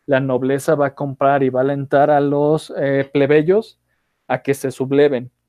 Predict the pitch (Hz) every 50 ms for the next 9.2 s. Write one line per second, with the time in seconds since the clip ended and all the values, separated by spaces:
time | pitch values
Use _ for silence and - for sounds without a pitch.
0 | _ _ _ _ - 147 123 - - 143 143 147 175 175 185 151 139 135 - 131
1 | 127 127 135 143 - - 165 151 135 131 127 131 139 147 156 156 151 151 160 156
2 | - - 143 135 131 127 135 143 160 165 170 160 156 151 151 156 175 190 208 220
3 | _ _ _ _ _ _ _ _ _ - - 131 135 131 123 - - 139 139 156
4 | 156 135 123 135 143 151 175 202 226 233 - - _ _ _ _ _ - 156 139
5 | 131 127 131 127 123 139 135 151 151 - 170 - - 156 143 143 160 165 160 -
6 | - - - 147 143 151 - - 147 135 131 135 156 180 175 - - 202 233 285
7 | _ _ _ _ _ _ _ _ _ - 165 175 196 220 226 - - 156 139 135
8 | 131 - 139 143 139 170 170 156 147 131 127 123 131 139 156 156 156 147 165 175
9 | 196 220 254